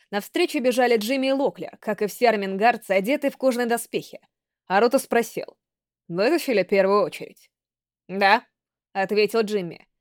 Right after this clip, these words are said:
"Мы поменялись парой знакомых". Локлер добавил:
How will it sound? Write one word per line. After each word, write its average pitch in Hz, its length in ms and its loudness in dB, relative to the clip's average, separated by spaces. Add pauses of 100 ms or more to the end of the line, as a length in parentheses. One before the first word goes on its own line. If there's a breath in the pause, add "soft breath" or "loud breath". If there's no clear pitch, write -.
(140)
"Мы 403 120 -2
поменялись 269 480 0
парой 214 240 2
знакомых". 226 580 -4 (500)
Локлер 285 340 2
добавил: 240 520 2